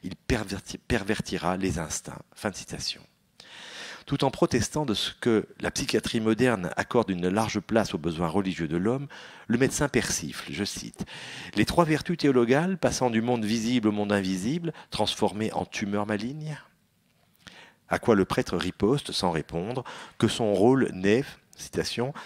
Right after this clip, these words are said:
que de justifier la misère aussi, aussi longtemps que la misère peut l'être. » Fin de citation. Après cet échange plein de fiel,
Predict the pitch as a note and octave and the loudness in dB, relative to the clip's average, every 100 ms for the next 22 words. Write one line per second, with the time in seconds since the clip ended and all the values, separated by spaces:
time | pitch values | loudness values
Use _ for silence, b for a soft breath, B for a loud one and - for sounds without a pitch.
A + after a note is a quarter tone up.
0 | B B B B - D3 G2+ A2+ D3 - | B B B B 0 2 2 -2 -4 -4
1 | - C3 G#2 F#2 G2 F2+ G#2+ B2+ F#2 - | -2 2 2 2 0 2 4 4 0 -2
2 | - - A2 - G#2 G2 A#2 B2+ - G#2+ | -10 -4 -2 -2 -2 2 2 2 -2 -4
3 | B2+ - E2+ E2+ G2 E2 F#2+ G2+ - F2 | -4 -2 -2 -2 -4 0 -2 -2 -6 -4
4 | D2+ D#2 - - F#2 E2 - - - - | -2 -6 -10 -12 -10 -10 -10 -8 -8 -10
5 | - - _ _ _ B B B B - | -14 -20 _ _ _ B B B B -2
6 | - A#2 G#2 F#2+ - A#2+ - A2 F2 D2 | 2 2 2 2 2 2 2 0 0 -2
7 | - G2 A2 | 0 2 2